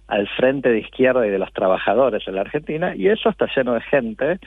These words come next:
que tiene ideología, que t-, cree en algo y que hace treinta años y cuarenta años que pierde elecciones, eh, el, eh, digamos,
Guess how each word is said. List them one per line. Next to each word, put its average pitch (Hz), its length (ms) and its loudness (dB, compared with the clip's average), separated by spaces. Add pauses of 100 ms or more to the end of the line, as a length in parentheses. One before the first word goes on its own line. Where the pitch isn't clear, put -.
(180)
que 107 120 0
tiene 170 200 0
ideología, 110 600 0
que 92 80 -8
t-, - 140 -18
cree 139 260 2
en 127 100 0
algo 135 280 2
y 123 60 0
que 120 100 2
hace - 200 -10
treinta 135 360 0
años 139 180 -2
y 110 60 -8
cuarenta 117 340 0
años 135 220 -2
que - 120 -2
pierde 120 360 2
elecciones, 120 640 0 (840)
eh, 95 640 2 (640)
el, 104 340 2
eh, 95 140 0
digamos, 98 300 0